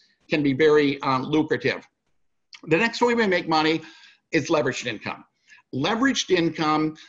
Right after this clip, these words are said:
is leveraging the efforts of other people. And this is through our legacy bonus, where you have other people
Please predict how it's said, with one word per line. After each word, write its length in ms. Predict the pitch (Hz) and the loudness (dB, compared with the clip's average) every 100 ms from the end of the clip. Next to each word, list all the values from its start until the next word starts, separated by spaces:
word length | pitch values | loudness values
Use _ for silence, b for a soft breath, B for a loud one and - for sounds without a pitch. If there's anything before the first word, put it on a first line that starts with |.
| _ - | _ 2
is 460 | 165 170 156 135 - | 4 4 2 -2 -6
leveraging 920 | 120 135 170 190 240 220 220 220 214 - | -4 0 0 0 -2 -2 -4 -2 -4 -4
the 300 | 135 156 - 196 | -4 -4 -4 -4
efforts 640 | 220 - 147 135 - - 151 | -4 0 2 2 -2 -6 -4
of 140 | 135 160 | -2 -2
other 240 | 139 131 | -2 -2
people. 360 | - 160 120 117 | -2 -4 -2 0
And 80 | |
this 180 | 175 208 | 0 0
is 100 | 220 | -6
through 160 | - 226 | 0 2
our 140 | 214 | 2
legacy 500 | 165 165 160 139 139 | 2 2 2 -2 -2
bonus, 480 | 107 107 90 - - B B | -4 -4 -6 -12 -16 B B
where 160 | 143 156 | 2 2
you 460 | 147 226 240 220 - | 2 0 -2 -6 -10
have 420 | - 175 160 156 120 - | -4 -2 0 -2 -8 -8
other 420 | 190 240 220 226 - | -2 0 2 0 0
people 840 | - - 269 - 160 143 139 131 | -6 -4 -2 -2 -2 0 0 -2